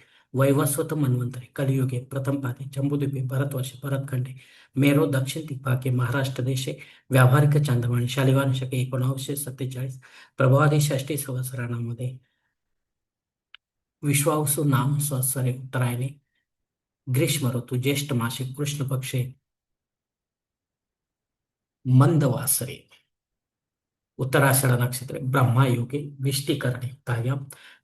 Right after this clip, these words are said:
तृतीया शुभतिथौ वीर गोत्रात उत्पन्न मी कडाप्पा मोहपात धृतक्षयद्वारसी पार्वती परमेश्वर पित्यर्थ विधिवत पंचोपचार एवं षोडशोपचार इष्टलिंग पूजा एवं नित्य देवपूजा करेशे.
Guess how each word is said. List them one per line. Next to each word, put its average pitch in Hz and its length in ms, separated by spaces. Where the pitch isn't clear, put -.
तृतीया 147 360
शुभतिथौ 127 600
वीर 139 220
गोत्रात 127 500
उत्पन्न 139 420
मी 120 200
कडाप्पा 123 400
मोहपात 139 520
धृतक्षयद्वारसी 127 1200
पार्वती 139 480
परमेश्वर 127 480
पित्यर्थ 123 460
विधिवत 131 380
पंचोपचार 131 560
एवं 127 220
षोडशोपचार 127 720
इष्टलिंग 143 380
पूजा 127 460
एवं 127 260
नित्य 131 280
देवपूजा 123 420
करेशे. - 560